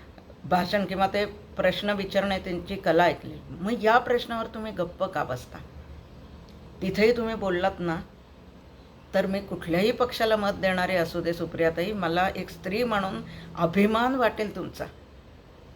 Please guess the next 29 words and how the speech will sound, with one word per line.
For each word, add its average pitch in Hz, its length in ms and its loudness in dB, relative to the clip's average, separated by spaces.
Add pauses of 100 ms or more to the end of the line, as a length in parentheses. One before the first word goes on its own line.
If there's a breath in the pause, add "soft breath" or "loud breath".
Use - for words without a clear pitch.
(520)
त्यावेळेला 214 640 2
तिथं 196 300 -8
राजकारण 185 500 -4
आणू 175 260 -2
नका, 170 260 -2
कृपा 175 300 -2
करून. 175 260 0
मला 170 220 2
सं-, 175 380 -4
सर्व 196 340 0
संसद 196 420 -4
सदस्यांना 170 600 -4 (100)
एकच 196 480 -4
मागणी 170 320 0
करायची 147 380 -4
आहे - 100 -8 (1120 loud breath)
की 190 100 -2
न्यायासाठी 196 1000 2
आणि 165 200 -4
कायद्यासाठी 160 960 0 (440)
तिथं 185 360 0
तरी 247 200 6
तुमची 233 340 -2
एकी 185 240 -2
दाखवा, 143 380 0 (380)
तिथं 180 200 -4
राजकारण 180 560 0
नका 147 220 -2
आणू. 127 180 -4